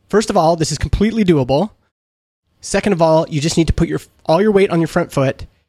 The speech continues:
keep your knees bent. That's it. Like, that's all you have to have in your head."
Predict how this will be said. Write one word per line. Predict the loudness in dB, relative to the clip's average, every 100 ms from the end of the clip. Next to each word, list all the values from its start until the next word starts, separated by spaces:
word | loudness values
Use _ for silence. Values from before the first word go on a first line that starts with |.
| _ -6
keep | -2 0
your |
knees | 2 2
bent. | 0 -2 -4 -8 -14 _ _ _ _ _ _ _ -4
That's | -2 -2
it. | -6 -4
Like, | -4 -2
that's | -2
all | 0 2
you | 2
have | 0
to | -2
have | -2 0
in |
your | 0
head." | 0 -4